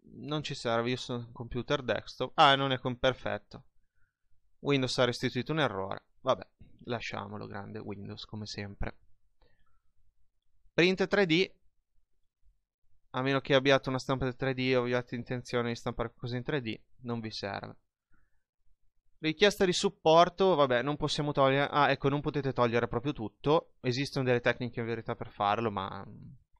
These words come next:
non vengono coperte a questo corso, non ci interessa, dopo tutto sono sedici K, no? Non ci interessa di muoverlo.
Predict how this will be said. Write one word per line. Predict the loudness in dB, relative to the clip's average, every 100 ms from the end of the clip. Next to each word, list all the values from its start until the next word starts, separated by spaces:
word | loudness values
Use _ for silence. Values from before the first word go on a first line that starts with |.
| _ _ _ _
non | -8
vengono | -6 -6 -6
coperte | -4 -2 -2 -4
a |
questo | -12 -10 -6
corso, | -4 -4 -6
non | -8 -6
ci | -6
interessa, | -4 -2 -2 -4 -8 -8
dopo | -8
tutto | -12 -14
sono | -14 -14
sedici | -14 -16 -16 -16
K, |
no? | -16 -16 -18 -18
Non | -18 -20 _ _ -20 -20 -20
ci | -18
interessa | -12 -10 -6 -2
di |
muoverlo. | 2 2 0